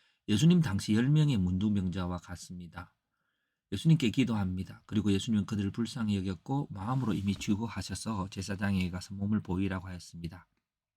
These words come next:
제사장의 역할은 지우현 자-, 자들에게 대해서 검증을 하여 가족과 사회에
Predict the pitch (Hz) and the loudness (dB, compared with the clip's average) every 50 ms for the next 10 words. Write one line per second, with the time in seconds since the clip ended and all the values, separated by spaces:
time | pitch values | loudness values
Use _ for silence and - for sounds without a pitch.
0 | _ _ _ _ _ _ _ _ _ - - - _ _ _ _ _ _ _ _ | _ _ _ _ _ _ _ _ _ -20 -20 -20 _ _ _ _ _ _ _ _
1 | - - 104 95 127 131 151 151 143 113 107 107 - 113 98 98 92 - - - | -4 0 4 6 8 8 10 10 8 8 6 6 4 4 4 4 2 0 2 2
2 | 110 113 120 127 127 117 98 104 92 92 82 - - 92 87 92 90 95 82 87 | 4 4 6 4 4 2 2 0 0 -2 -4 -8 -8 -6 -6 -4 -2 -2 0 -2
3 | 85 - 90 85 85 85 80 - 113 - - - 87 85 85 82 98 107 113 101 | -2 -2 -2 -2 0 -2 -2 -4 -6 -6 -4 0 0 2 2 2 0 0 0 -2
4 | 90 87 85 80 78 - 110 107 - - - - 90 - - - 87 90 95 95 | -2 -2 -2 -2 -4 -4 -6 -6 -8 -8 -8 -8 -8 -8 -6 -4 -2 0 2 2
5 | 95 98 98 98 | 2 2 0 -2